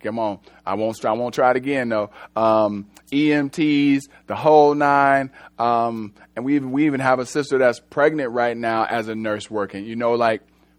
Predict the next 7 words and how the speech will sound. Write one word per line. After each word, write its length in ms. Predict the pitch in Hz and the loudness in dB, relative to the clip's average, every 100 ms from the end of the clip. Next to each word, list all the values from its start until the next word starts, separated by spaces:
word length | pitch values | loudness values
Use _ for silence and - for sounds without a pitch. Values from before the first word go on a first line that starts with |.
| _ | _
folks 360 | - 147 143 - | 4 4 4 -4
are 200 | 113 107 | -6 -6
serving 1000 | 101 - - - 139 135 135 131 127 120 - _ _ | -8 -14 -10 -2 0 0 -2 -6 -8 -10 -16 _ _
faithfully. 600 | 135 127 - 92 82 76 _ _ _ _ _ _ _ _ _ _ - _ _ _ - | -2 -2 -4 -16 -16 -20 _ _ _ _ _ _ _ _ _ _ -20 _ _ _ -4
And 80 | |
I, 280 | 110 113 | 0 2
I 20 | 113 | 4